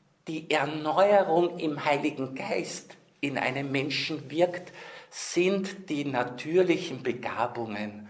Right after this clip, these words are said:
fast nichts. Also die natürlichen Begabungen bedeuten fast nichts im Vergleich zu dem, was der Geist Gottes,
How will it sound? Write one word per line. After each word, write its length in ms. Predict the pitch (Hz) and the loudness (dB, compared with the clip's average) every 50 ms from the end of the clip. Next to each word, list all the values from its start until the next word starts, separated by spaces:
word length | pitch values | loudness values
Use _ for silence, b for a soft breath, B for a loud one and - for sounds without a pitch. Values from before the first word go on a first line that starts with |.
| B B B B _ _ | B B B B _ _
fast 600 | - - - 110 107 113 - - - - _ - | -18 -14 -12 -12 -10 -10 -12 -12 -14 -16 _ -16
nichts. 560 | 98 92 92 - - - - - - - - _ _ _ _ _ _ _ _ _ _ _ _ | -16 -14 -14 -14 -16 -16 -16 -16 -16 -18 -18 _ _ _ _ _ _ _ _ _ _ _ _
Also 300 | - 113 113 - - 131 131 B B B B B B - - | -4 -2 -2 -2 -4 -4 -6 B B B B B B -14 -10
die 240 | 156 139 139 - - - - - - - | -8 -8 -8 -8 -10 -12 -18 -18 -12 -8
natürlichen 1120 | - 131 135 127 127 - - - - 185 190 220 226 220 220 196 - - - 160 147 139 - | -4 -2 -2 -2 -4 -4 -8 -6 -4 0 2 2 4 4 2 0 -2 -2 -2 -2 -4 -2 -2
Begabungen 920 | - 113 - - - 127 127 135 156 170 170 175 165 160 156 151 151 151 147 B B B B B B | -2 -4 -2 -2 -4 -2 0 0 0 2 2 2 2 2 2 0 -2 -4 -8 B B B B B B
bedeuten 840 | - 127 113 - - - - 123 131 151 165 165 - - - 143 135 | 0 0 0 0 -2 -2 0 2 4 2 2 0 -4 -8 -8 -8 -8
fast 800 | - - - - - - 147 156 170 - - - - - - - - - | -10 -14 -16 -12 -8 -8 -6 -6 -6 -8 -8 -12 -12 -14 -16 -18 -12 -8
nichts 520 | 127 135 151 156 - - - - - - B B B B B B | -6 -6 -6 -6 -8 -10 -14 -12 -14 -14 B B B B B B
im 160 | - 170 175 | -6 -4 -4
Vergleich 800 | 165 - - 147 135 - - 123 131 135 180 214 208 208 - - | -2 0 0 0 0 0 -4 0 2 4 4 4 2 -2 -6 -6
zu 160 | - - 175 - | -2 0 0 0
dem, 540 | - - - 143 139 160 175 185 180 180 185 B B B | 0 0 -2 -2 0 0 -2 -2 -2 -4 -8 B B B
was 340 | - 139 151 147 - - - | -6 -4 -4 -4 -6 -6 -4
der 180 | - 147 131 123 113 - | -2 -2 -2 -4 -6 -4
Geist 720 | 139 131 123 143 151 151 143 - - - - - - - _ _ - | -4 -4 -2 -2 -4 -4 -4 -4 -6 -8 -8 -10 -18 -20 _ _ -6
Gottes, 640 | - 120 117 - - - - 107 90 - - - | -4 -2 -2 -4 -6 -10 -14 -12 -12 -12 -12 -14